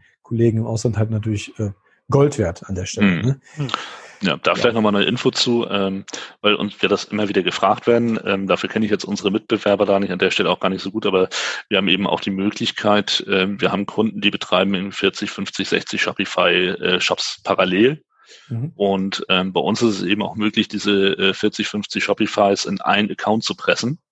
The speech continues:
Speaker 1: Mhm.
Speaker 2: und dann auch, äh, dezentralisierter abzuarbeiten.
Speaker 1: Ah,
Speaker 2: Äh,
Speaker 1: okay.
Speaker 2: wir, wir
Speaker 1: Mhm.
Speaker 2: haben die Möglichkeit, dann, ähm, die eben in, in der Buchhaltung wieder auseinanderzufriemeln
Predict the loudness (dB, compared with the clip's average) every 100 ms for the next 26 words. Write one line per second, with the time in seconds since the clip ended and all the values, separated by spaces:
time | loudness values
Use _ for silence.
0 | _ _ _ _ -8 -8 -4 0 0 2
1 | 0 0 0 2 0 -2 -4 -2 0 -2
2 | 0 0 2 2 2 -2 0 2 2 -2
3 | -10 -18 _ _ _ _ _ _ _ -14
4 | -8 -2 0 2 0 _ -8 0 2 4
5 | 0 0 -2 -2 0 -2 -4 -4 -2 -2
6 | -4 -2 0 2 0 0 -2 -4 -4 -4
7 | 2 2 2 0 0 0 2 2 2 2
8 | 2 2 2 0 0 0 2 0